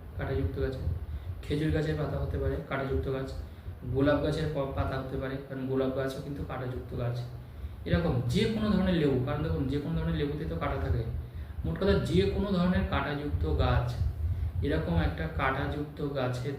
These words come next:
পাতা আপনি, আহ, আপনি কদবেল গাছের পাতা ব্যবহার করতে পারেন, কারণ কদবেল গাছের কিন্তু কাঁটা থাকে, মনে রাখতে হবে। তাহলে কদবেল গাছের, উম, পাতা আপনি ব্যবহার করতে পারেন। এবার, আহ, যদি আপনার বাড়িতে না থাকে, তাহলে আপনি অন্য কোথাও থেকে আগে এনে রেখে দেবেন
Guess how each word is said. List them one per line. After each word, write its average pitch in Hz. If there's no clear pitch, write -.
পাতা 127
আপনি, 139
আহ, 127
আপনি 156
কদবেল 147
গাছের 151
পাতা 135
ব্যবহার 135
করতে 135
পারেন, 123
কারণ 131
কদবেল 131
গাছের 139
কিন্তু 143
কাঁটা 123
থাকে, 123
মনে 123
রাখতে 123
হবে। 123
তাহলে 143
কদবেল 147
গাছের, 151
উম, 139
পাতা 139
আপনি 139
ব্যবহার 131
করতে 135
পারেন। 135
এবার, 143
আহ, 135
যদি 143
আপনার 151
বাড়িতে 135
না 139
থাকে, 156
তাহলে 139
আপনি 139
অন্য 135
কোথাও 143
থেকে 147
আগে 135
এনে 135
রেখে 135
দেবেন 127